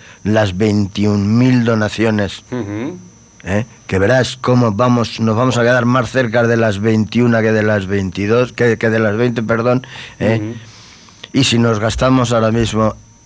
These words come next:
Speaker 1: en treinta cestas un dinero, creo que bien se lo merecen nuestros donantes, al que le toque, le toque. La verdad es que es aleatorio, no.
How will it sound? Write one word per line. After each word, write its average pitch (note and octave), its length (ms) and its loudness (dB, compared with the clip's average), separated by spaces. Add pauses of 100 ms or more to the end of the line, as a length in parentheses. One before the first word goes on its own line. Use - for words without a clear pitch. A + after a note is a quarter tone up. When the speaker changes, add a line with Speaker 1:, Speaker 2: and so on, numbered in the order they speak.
(300)
Speaker 1:
en G#2 200 0
treinta A#2 500 2
cestas A2 680 -2
un A2+ 180 2
dinero, G#2+ 480 0 (1040)
creo A2 300 0
que G#2+ 160 0
bien G#2 240 2
se - 160 -2
lo G2+ 140 2
merecen G2+ 800 0
nuestros G2+ 380 0
donantes, G#2 640 0 (100)
al F2+ 480 -2
que F#2+ 200 -2
le F2+ 180 0
toque, G#2 320 -2
le G2+ 140 2
toque. E2 360 -2 (120)
La F#2 160 0
verdad G2 340 2
es G2+ 160 0
que G#2+ 300 0 (760)
es G#2 200 0
aleatorio, A2 760 0 (280)
no. G2 880 0